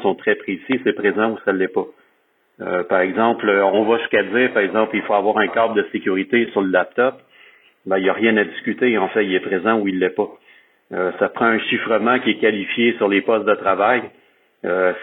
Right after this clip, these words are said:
si c'est pas présent, euh, ils peuvent dire que BitLocker, ça peut, euh, faire la job, mais, euh, ça satisfait pas aux critères. Point final, c'est non-conformité majeure. Euh, fait qu'en fait, on est beaucoup plus,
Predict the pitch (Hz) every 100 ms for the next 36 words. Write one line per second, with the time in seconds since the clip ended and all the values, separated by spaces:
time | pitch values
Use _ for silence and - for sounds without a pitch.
0 | - 131 110 - 110 101 98 87 113 131
1 | 131 - - - - - _ - 87 87
2 | 87 107 98 110 123 120 98 101 104 101
3 | 107 117 113 - 92 98 95 92 87 82
4 | 104 98 90 85 110 131 - - _ _
5 | _ _ - 95 90 90 87 87 - -
6 | - 104 - 104 92 113 - 95 - 113
7 | 110 110 101 - 95 110 113 - 95 92
8 | 90 95 - 92 - 101 95 90 90 85
9 | - - - - _ _ _ - 92 92
10 | 92 92 90 92 - _ - - _ -
11 | 98 113 98 - 127 123 104 98 98 95
12 | 101 107 120 135 - 123 139 147 147 147